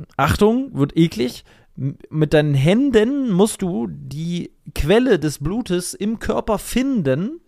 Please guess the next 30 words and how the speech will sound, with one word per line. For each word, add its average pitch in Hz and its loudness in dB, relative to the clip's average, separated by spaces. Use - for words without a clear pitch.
Du 151 -4
grabbelst 143 0
also 135 0
mit 185 -2
deinen 175 2
Händen 170 0
im 294 -2
Körper 226 2
des 135 -4
Menschen 151 -6
herum 123 -4
und 208 0
findest 254 0
die 220 -4
Blut-, 220 -4
Blutquelle, 127 -2
stopfst - -4
dann 180 2
dieses 170 -2
Wundpacking-Teil, 196 -2
kurz 214 4
erklärt, 170 -2
auf 214 4
diese, 226 -6
äh, - -6
Stelle, 180 -2
wo 175 -4
das 170 -4
Blut 196 -8
rauskommt 196 -8